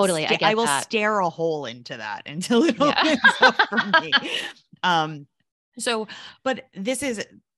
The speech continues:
Speaker 2: this is a pretty good example though, of how something that, um, y-, something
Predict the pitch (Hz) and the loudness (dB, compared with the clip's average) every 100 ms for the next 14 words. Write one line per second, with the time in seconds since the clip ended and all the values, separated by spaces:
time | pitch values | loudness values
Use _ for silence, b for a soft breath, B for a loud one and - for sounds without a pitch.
0 | - 208 247 277 - 190 180 165 156 175 | -12 -8 -4 -4 -2 -2 -2 -4 -6 -2
1 | 165 160 190 196 165 147 143 139 139 143 | -2 -2 -6 -4 -4 -4 -6 -6 -6 -6
2 | 139 139 - - 151 139 139 - - 165 | -6 -10 -14 -6 -4 -4 -6 -10 -6 -6
3 | 147 143 139 127 123 123 - 131 131 123 | -6 -8 -6 -8 -8 -10 -12 -10 -8 -8
4 | 120 123 _ _ _ _ _ _ _ _ | -10 -16 _ _ _ _ _ _ _ _
5 | _ _ _ _ _ - - - 180 160 | _ _ _ _ _ -16 -12 -8 -6 -6
6 | 151 | -8